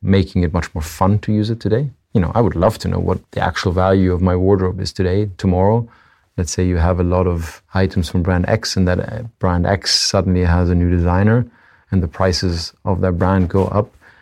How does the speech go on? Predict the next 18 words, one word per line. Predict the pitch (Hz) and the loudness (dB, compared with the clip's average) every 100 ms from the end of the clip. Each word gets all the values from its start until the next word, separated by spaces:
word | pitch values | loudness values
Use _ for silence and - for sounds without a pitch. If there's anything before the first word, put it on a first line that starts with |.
| _ | _
And | 104 92 | 0 2
you | |
see | 87 - 110 101 | 2 0 0 2
in | 98 92 | 2 2
your | 92 92 90 90 - | 4 2 2 -2 -2
current | 98 95 | 0 0
account | 90 98 85 | 0 0 0
balance, | 92 98 117 113 - | 0 2 2 0 -4
like, | 95 87 92 | -6 -4 -4
you | 90 | -2
look | 92 87 | -2 -4
at | 87 | -2
your | 92 87 85 | 0 0 -2
stock | - 98 95 | -2 -2 0
market, | 98 95 - 95 98 _ | 0 0 -2 -2 -4 _
Robinhood | 98 90 92 85 92 | 0 0 0 2 0
account, | 85 95 117 127 - - | -2 -2 -2 -4 -8 -6
yeah, | 104 | -6